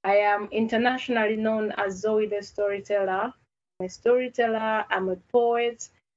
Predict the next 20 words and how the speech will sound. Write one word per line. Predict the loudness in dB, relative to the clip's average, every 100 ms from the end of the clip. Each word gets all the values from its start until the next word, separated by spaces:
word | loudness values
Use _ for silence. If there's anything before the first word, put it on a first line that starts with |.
| _ -4
and | 2 2
I'm | 2
a | -2
theater | 0 2 2 2 0
maker | 2 0 -2 -6 -6 -6 -8 -8
and | -6 -4
performer | -4 -4 -4 -4 -6 -10 -20 _ _ _ _ _ _ 2
for | 4 6 2
both | 0 0 0 -2 -20 _
children | 0 2 2 0
and | -2 -2
adults. | -2 0 0 -2 -4 -12 -20 _ _ _ _ _ -10
Um, | -8 -8 -10 -12 -16 _ _ _ _ _ _
I | -2
had, | 2 2 2 0 -12 -2
I | 0 2
had | 0 0 0
the | -4
theater, | 0 0 2 0 0 0 0 -4 _ _ _ _ _ _ -2
uh, | 0 0 0 -2 0 -2